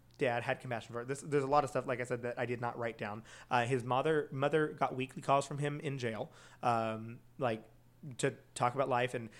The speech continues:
he was, like, so, he knew his life was threatened in jail. Like, he knew that the other inmates did not like him.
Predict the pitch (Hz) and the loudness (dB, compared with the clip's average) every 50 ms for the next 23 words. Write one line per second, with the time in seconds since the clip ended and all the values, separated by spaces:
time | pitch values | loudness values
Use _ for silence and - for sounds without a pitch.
0 | - - - - 139 135 135 135 117 120 - 143 123 117 - - - 147 135 135 | -20 -14 -8 -4 -2 2 2 2 0 0 0 2 0 2 0 0 2 4 4 6
1 | 139 143 143 - - - - - - - - - - - - - - - - _ | 6 4 2 0 -4 -10 -20 -20 -20 -20 -20 -20 -20 -20 -20 -20 -20 -20 -20 _
2 | - - - - - - - _ - - - _ - 151 165 185 180 185 190 196 | -20 -20 -20 -20 -20 -20 -20 _ -20 -20 -20 _ -12 -6 -4 0 2 4 4 4
3 | 202 170 160 151 151 151 135 - - 131 127 123 - 110 95 95 95 95 92 87 | 4 6 6 4 4 2 -2 -2 0 0 0 0 0 -4 -6 -6 -6 -8 -8 -10
4 | 80 80 85 127 127 113 110 117 123 139 135 131 135 127 131 131 131 135 127 127 | -12 -10 -4 -2 0 0 0 -2 -4 -6 -2 -2 0 0 0 0 2 0 2 2
5 | 120 120 127 123 123 123 120 117 113 - - 113 113 113 110 - 117 113 101 - | 2 2 2 2 2 0 -2 -4 -6 -6 -8 -4 -4 -4 -4 -2 -2 -4 -4 -4
6 | 98 98 107 117 | -4 -6 -6 -8